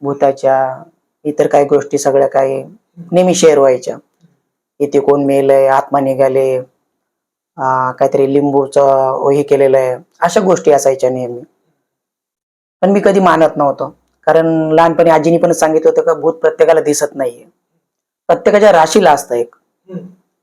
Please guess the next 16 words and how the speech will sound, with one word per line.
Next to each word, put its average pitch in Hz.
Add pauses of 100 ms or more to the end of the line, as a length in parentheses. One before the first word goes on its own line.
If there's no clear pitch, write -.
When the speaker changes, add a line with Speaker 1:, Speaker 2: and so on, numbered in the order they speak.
(720)
Speaker 1:
त्याच्यामुळे 254
मी 247
समजलं 233
का 226
माझी 196
राशी 220
खूप -
स्ट्रॉंग 151
आहे, 127 (1900)
मला 180
त्या 180
गोष्टीचं 165
काही 160
हे 151
नाही 131
म्हणून. 120